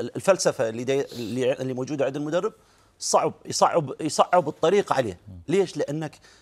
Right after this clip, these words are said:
أنت اليوم أنت عندك سلاح، وكل المدربين، الكابتن مدرب ويعرف،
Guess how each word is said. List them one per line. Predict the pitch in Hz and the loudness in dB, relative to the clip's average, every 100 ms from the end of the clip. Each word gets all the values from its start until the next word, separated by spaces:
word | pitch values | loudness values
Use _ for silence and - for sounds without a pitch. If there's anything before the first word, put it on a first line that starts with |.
| - | -14
أنت | 175 185 | -6 -2
اليوم | 185 165 | -2 -2
أنت | 175 | -4
عندك | 190 185 185 | -4 -4 -6
سلاح، | 175 180 156 - - _ _ _ _ _ | 0 2 2 0 -20 _ _ _ _ _
وكل | - - 214 | -8 -2 0
المدربين، | 208 185 175 165 165 | 0 0 2 2 0
الكابتن | 165 185 185 180 165 | -2 2 2 2 -4
مدرب | 156 190 175 | -2 0 2
ويعرف، | 185 151 110 | 4 4 0